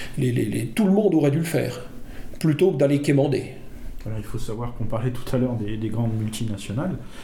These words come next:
Speaker 2: Euh, elles ont fait ça, hein.
Speaker 1: Elles ont fait ça.
Speaker 2: Elles ont fait ça, et tant et si bien que, euh, dans les comptes, dans les comptes des entreprises, on se retrouve avec des marges et des bénéfices
Speaker 1: Bien sûr.
Speaker 2: astronomiques sur
Speaker 1: Bien
Speaker 2: le,
Speaker 1: sûr.
Speaker 2: sur l'année deux mille vingt. Pourquoi ?
Speaker 1: Mmh.
Speaker 2: Bah, parce que l'État a pris en charge quatre-vingts pour cent du salaire.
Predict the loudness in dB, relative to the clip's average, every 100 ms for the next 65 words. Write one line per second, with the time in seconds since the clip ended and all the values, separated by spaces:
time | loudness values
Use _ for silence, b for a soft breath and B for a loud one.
0 | B -8 -4 -4 -2 0 0 0 -2 -4
1 | -2 -2 -2 0 2 2 2 -2 -2 -2
2 | 0 0 0 -2 0 0 2 0 0 0
3 | 0 -2 0 0 0 0 -2 -2 B B
4 | B -4 -2 0 2 2 0 0 -2 -4
5 | -6 0 0 0 0 2 2 0 -2 -4
6 | -4 -2 -2 -6 B B -4 -4 -2 -4
7 | -2 -2 -2 -2 -2 -2 -2 -2 -2 -2
8 | -2 -4 -6 -4 -4 -2 -2 0 2 2
9 | 2 2 0 0 -2 -2 -2 -2 -2 -2
10 | -2 0 0 2 2 0 0 2 2 2
11 | 2 2 2 0 -2 B B B -2 0
12 | 2 0 0 -2 -2 -2 -2 -2 -2 -2
13 | -2 -2 -2 -2 -4 -4 -4 -4 -2 -4
14 | -4 -2 -2 -2 -4 -4 -4